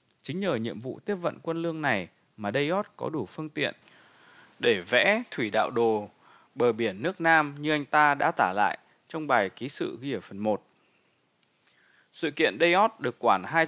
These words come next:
chiếc tàu và phục vụ trong quân đội vận tải quân lương sẽ được khuếch trương thành Dayot,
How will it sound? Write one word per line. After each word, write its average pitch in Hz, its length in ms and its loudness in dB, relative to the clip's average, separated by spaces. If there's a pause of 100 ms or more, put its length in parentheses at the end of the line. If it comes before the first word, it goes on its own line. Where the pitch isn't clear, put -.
(140)
chiếc - 240 -12
tàu 107 300 0
và 98 220 0
phục 113 220 -14
vụ 120 240 -6
trong 156 180 -10
quân 156 200 -8
đội 139 260 -2
vận 117 260 -8
tải 92 300 -2
quân 156 120 -6
lương 156 300 0 (460)
sẽ - 160 -6
được 156 240 -2
khuếch 208 180 -6
trương 170 420 -2
thành 110 240 -4
Dayot, 165 340 0